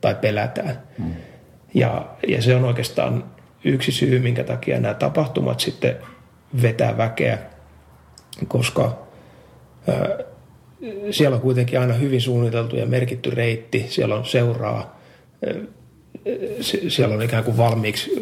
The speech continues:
Speaker 1: rakennettu konsepti, johon voi lähteä mukaan ja saada sen kokemuksen ja, ja, ja nauttia siitä, ö, niin kuin hi-, hienosta luonnosta, mitä nämä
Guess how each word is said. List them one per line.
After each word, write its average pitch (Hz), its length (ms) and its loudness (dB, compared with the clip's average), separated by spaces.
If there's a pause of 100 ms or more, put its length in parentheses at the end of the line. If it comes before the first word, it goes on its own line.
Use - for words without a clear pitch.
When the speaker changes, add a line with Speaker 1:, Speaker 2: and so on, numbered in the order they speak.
(160)
Speaker 1:
rakennettu 117 540 0
konsepti, 110 600 0
johon 107 220 -2
voi 107 160 0
lähteä - 320 0
mukaan 58 420 2
ja - 80 0
saada - 260 2
sen - 220 -2
kokemuksen - 640 0
ja, - 120 2 (260)
ja, - 240 -2 (360)
ja - 220 2 (960)
nauttia - 520 2
siitä, - 380 0 (480)
ö, - 280 -2 (400)
niin - 140 0
kuin 120 140 -4 (200)
hi-, - 260 -2
hienosta 113 360 2
luonnosta, 107 400 0
mitä 117 260 2
nämä 120 200 2